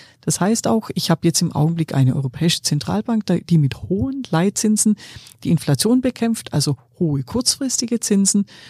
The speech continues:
und die Erwartung, dass schon nächstes, übernächstes Jahr dann die Leitzinsen wieder weiter runtergehen und damit eben auch dann der längerfristige Zins am Markt, der das schon vorwegnimmt,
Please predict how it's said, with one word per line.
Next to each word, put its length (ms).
und 220
die 60
Erwartung, 420
dass 160
schon 140
nächstes, 380
übernächstes 600
Jahr 200
dann 220
die 120
Leitzinsen 600
wieder 220
weiter 260
runtergehen 720
und 300
damit 560
eben 300
auch 300
dann 380
der 320
längerfristige 1080
Zins 300
am 260
Markt, 460
der 120
das 180
schon 160
vorwegnimmt, 840